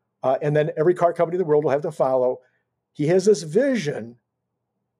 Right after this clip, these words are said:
sixteen, eighteen, whatever it is, years ago. Now he goes to a new employee.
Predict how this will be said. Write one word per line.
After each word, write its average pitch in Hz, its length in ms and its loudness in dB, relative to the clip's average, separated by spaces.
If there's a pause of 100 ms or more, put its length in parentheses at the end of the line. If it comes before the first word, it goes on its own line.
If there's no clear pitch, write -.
(280)
sixteen, 185 440 -2
eighteen, 160 240 0
whatever 170 240 2
it 175 80 -2
is, 147 60 -6
years 156 300 0
ago. 113 540 -8 (640)
Now 170 220 2
he 190 160 -2
goes 220 600 2
to 185 240 2
a 180 40 0
new 175 200 2
employee. 156 720 0